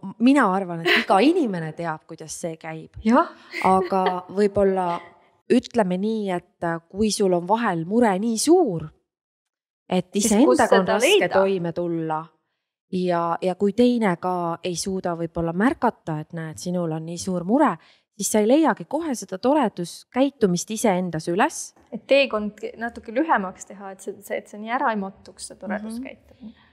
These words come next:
Speaker 1: Ja võib-olla ka see, et kui mina märkan, et ahaa, näed, mul on nagu energiat ja naeru palju ja, ja minu kaaslasel ei ole, sest meie sõnum on ka see, et sa ei pea olema meie, meie sõber Karu. Ja ütleb niimoodi, et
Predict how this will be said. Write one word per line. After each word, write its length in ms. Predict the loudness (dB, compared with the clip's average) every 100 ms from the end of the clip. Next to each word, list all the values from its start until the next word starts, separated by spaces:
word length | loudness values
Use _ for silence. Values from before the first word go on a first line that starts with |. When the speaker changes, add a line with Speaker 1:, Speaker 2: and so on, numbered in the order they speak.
| _
Speaker 1:
Ja 80 | 4
võib-olla 320 | 4 4 2
ka 100 | -2
see, 240 | -2 2 2
et 100 | 0
kui 160 | -2 0
mina 260 | 2 2
märkan, 420 | 2 0 -2 -6 -6
et 200 | -6 -10
ahaa, 420 | -4 -2 0 -4
näed, 280 | -8 -12 -10
mul 260 | -2 0 0
on 200 | -2 -8
nagu 180 | -12 -8
energiat 580 | 0 2 2 0 -6 -4
ja 60 |
naeru 360 | -2 0 -2 -2
palju 480 | 0 2 2 0 -2 -8 _ _ _ _
ja, 300 | -4 -2 -2
ja 240 | -4 -6 -4
minu 420 | -2 -2 -2 -4
kaaslasel 640 | 2 4 4 0 -6 -6
ei 140 | -4 0
ole, 340 | 0 0 -4 -10 _ _
sest 140 | -14 0
meie 200 | 2 2
sõnum 380 | 2 2 2 0
on 120 | -4
ka 100 | -10
see, 220 | -8 -4 -6
et 120 | -8 _ _ _
sa 120 | _ -4
ei 100 | 2
pea 320 | 4 6 6
olema 520 | 4 2 0 -2 -8 -8
meie, 320 | -6 -4 -4 -6 _
meie 240 | 2 2
sõber 360 | 4 2 2 0
Karu. 360 | 0 2 0 -4 _ _ _ _ _ _ _ _
Ja 120 | 0
ütleb 340 | 0 -4 -4 -2
niimoodi, 480 | 0 0 -2 -4 -8
et 220 | -8